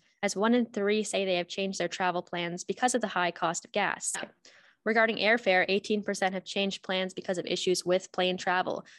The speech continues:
Speaker 1: So we're seeing a tangible impact potentially in, in, in individuals' lives and in voters' lives. Regarding gun safety laws passed by Congress this last month,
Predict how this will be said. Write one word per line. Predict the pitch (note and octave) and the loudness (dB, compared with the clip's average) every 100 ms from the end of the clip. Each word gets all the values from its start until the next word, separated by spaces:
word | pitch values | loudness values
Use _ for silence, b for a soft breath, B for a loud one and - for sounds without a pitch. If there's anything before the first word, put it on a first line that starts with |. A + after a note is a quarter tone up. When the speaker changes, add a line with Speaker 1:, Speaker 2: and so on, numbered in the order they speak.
| B | B
Speaker 1:
So | - | 2
we're | C#4 | 4
seeing | E4+ D#4 | 4 2
a | |
tangible | C#4+ C4+ A#3+ A3+ | 4 2 4 2
impact | G#3 G#3 F3+ F3+ | 0 0 -2 -4
potentially | - F3 F3 D#3 E3 | -6 -6 -4 -4 -2
in, | F3+ E3+ | -2 -4
in, | - D#3+ - | -4 -6 -4
in | F#3 | 0
individuals' | F3 E3+ E3+ E3 E3 - | 0 2 0 2 0 2
lives | E3+ D#3+ E3 | 2 2 0
and | E3 | -4
in | E3+ | -2
voters' | E3+ E3 E3 | 0 0 -2
lives. | E3+ E3 E3 - b b b _ - | 0 0 0 -4 b b b _ -2
Regarding | A#3+ C#4 E4 C#4+ - | 4 6 6 4 4
gun | A3 C4 | 2 4
safety | - F3+ F3 - E3 E3 | 2 0 0 -2 -2 0
laws | F3 D#3+ E3 - | 0 2 2 0
passed | - F3+ F#3 | 0 -2 -2
by | - E3+ | -2 -2
Congress | - F3 F3+ E3+ - | -2 -4 -2 -4 -6
this | F3 | -4
last | D#3+ D#3+ - | -2 -2 -2
month, | E3 D#3+ E3 | -2 -2 -4